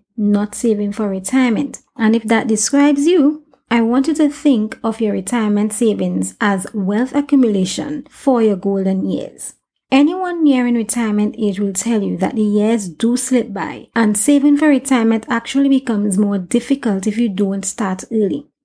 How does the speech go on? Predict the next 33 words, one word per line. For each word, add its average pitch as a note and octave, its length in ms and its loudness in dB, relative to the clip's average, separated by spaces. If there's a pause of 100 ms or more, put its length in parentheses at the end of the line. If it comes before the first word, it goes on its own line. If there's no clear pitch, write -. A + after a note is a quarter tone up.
(120)
You A#3+ 100 2
see, B3+ 300 2
as A#3 260 0
you B3 100 4
get B3+ 300 2
older, B3 540 2 (140)
you A#3 140 0
acquire A#3 460 2
more G#3+ 220 0
expenses, - 840 -4 (140)
such G#3 220 -2
as F#3+ 120 0
a F#3+ 80 2
mortgage, G3 840 0
a F#3 80 -8
family, G#3 800 0 (180)
maybe G3+ 320 4
you'll G3+ 200 2
be G#3 100 2
financing F#3+ 760 -2
your F#3+ 140 0
kids' G3+ 400 -4
college G#3+ 500 0
education, G3+ 960 -2 (160)
and B3+ 240 2
just C4 420 0 (120)
life B3 500 2
in A#3+ 220 4
general G3+ 500 2
gets G3 300 -4
costlier A3+ 800 -2 (120)
as G3 300 0
you G3+ 200 -2